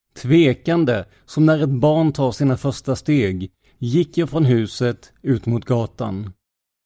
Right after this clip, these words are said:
Jag anade att mina föräldrar stod i fönstret och höll tummarna. Jag flanerade inte direkt, utan höll ett ovanligt högt tempo, trots att jag ansträngde mig att uppträda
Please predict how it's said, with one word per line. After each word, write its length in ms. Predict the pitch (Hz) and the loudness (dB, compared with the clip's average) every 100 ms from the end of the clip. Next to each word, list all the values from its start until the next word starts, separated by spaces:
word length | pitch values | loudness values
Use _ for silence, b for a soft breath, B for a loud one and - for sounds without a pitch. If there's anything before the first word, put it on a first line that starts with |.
| _ _ _ _ _ _ _ _ _ _ | _ _ _ _ _ _ _ _ _ _
Jag 340 | - 139 147 143 | 0 2 4 4
anade 480 | 131 131 147 151 | 4 4 4 2
att 140 | 147 147 | -2 2
mina 200 | 151 151 | 4 4
föräldrar 520 | 151 127 117 113 123 | 2 2 0 0 -2
stod 320 | - 123 113 | -2 -2 -2
i 60 | 120 | -2
fönstret 800 | - 123 143 139 117 110 - - | -2 0 0 -2 -6 -6 -8 -20
och 140 | - 131 | -4 0
höll 200 | 131 117 | 0 2
tummarna. 580 | 135 120 127 127 95 98 _ _ _ _ _ _ _ _ _ _ _ _ _ _ _ | 0 0 0 -2 -4 -6 _ _ _ _ _ _ _ _ _ _ _ _ _ _ _
Jag 160 | 143 131 | -2 0
flanerade 680 | 143 147 143 160 190 180 175 | 4 6 8 8 6 4 4
inte 200 | 156 127 | 2 2
direkt, 500 | 127 117 113 - _ _ _ - | 0 0 -4 -16 _ _ _ -6
utan 300 | 131 156 131 | 0 4 6
höll 220 | 139 127 | 4 2
ett 160 | 127 | -2
ovanligt 640 | - 160 120 127 156 147 139 | -2 -2 2 2 2 0 -2
högt 340 | 131 113 - | -4 -6 -8
tempo, 540 | - 151 143 143 101 92 - | -2 0 0 -2 -6 -8 -12
trots 360 | - 175 175 165 | -2 -2 0 -2
att 100 | 151 | -2
jag 140 | 160 | 0
ansträngde 580 | 160 151 123 117 113 113 | 0 0 -2 0 0 0
mig 360 | 110 117 120 | 0 0 -2
att 180 | - 139 | -4 -2
uppträda 720 | 160 147 120 110 107 113 113 | -4 -2 -4 -2 -2 -4 -4